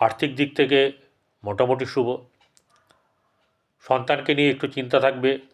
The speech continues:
গৃহে সামান্য ঝঞ্ঝাট ঝামেলা থাকবে। ব্যবসা ক্ষেত্রে শুভ যাবে। আর্থিক লাভ আছে ব্যবসার দিক থেকে। ভাগ্যভাব আপনার মধ্যম শুভ।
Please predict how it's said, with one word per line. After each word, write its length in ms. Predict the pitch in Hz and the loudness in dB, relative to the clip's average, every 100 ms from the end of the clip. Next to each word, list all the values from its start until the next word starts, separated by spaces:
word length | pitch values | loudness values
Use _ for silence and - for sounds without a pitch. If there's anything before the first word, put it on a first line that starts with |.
| 101 | -8
গৃহে 440 | 104 123 127 127 - | -2 2 2 0 -8
সামান্য 460 | - 110 117 117 120 | -6 -2 -2 0 -2
ঝঞ্ঝাট 480 | 110 104 107 117 104 | -2 -6 -2 -2 -2
ঝামেলা 280 | 104 110 | -4 -2
থাকবে। 400 | 107 104 90 110 - _ _ _ _ _ _ _ _ _ _ _ _ _ _ _ _ _ _ _ _ _ _ - | 0 -2 -6 -10 -10 _ _ _ _ _ _ _ _ _ _ _ _ _ _ _ _ _ _ _ _ _ _ -2
ব্যবসা 300 | 120 127 165 | 0 2 0
ক্ষেত্রে 300 | 151 151 156 | 0 2 2
শুভ 260 | 151 147 151 | 2 4 4
যাবে। 440 | 139 147 151 - _ _ _ _ _ - | 6 2 -2 -12 _ _ _ _ _ -2
আর্থিক 300 | 113 - 135 135 | 0 0 0 4
লাভ 100 | 135 135 | 6 6
আছে 120 | 143 127 | 4 2
ব্যবসার 280 | 123 147 131 | 2 0 -2
দিক 100 | 131 - | -4 0
থেকে। 200 | 131 135 - _ _ _ _ _ _ _ _ _ _ _ _ _ _ _ _ _ _ _ _ _ _ - | 0 0 -8 _ _ _ _ _ _ _ _ _ _ _ _ _ _ _ _ _ _ _ _ _ _ -2
ভাগ্যভাব 460 | 120 123 139 143 135 - _ _ _ _ _ _ _ 135 | -2 2 4 6 4 0 _ _ _ _ _ _ _ 0
আপনার 400 | 117 - 113 110 110 _ - | 0 4 2 2 -4 _ -2
মধ্যম 280 | 127 117 147 120 | 0 2 -2 0
শুভ। 140 | 135 | 0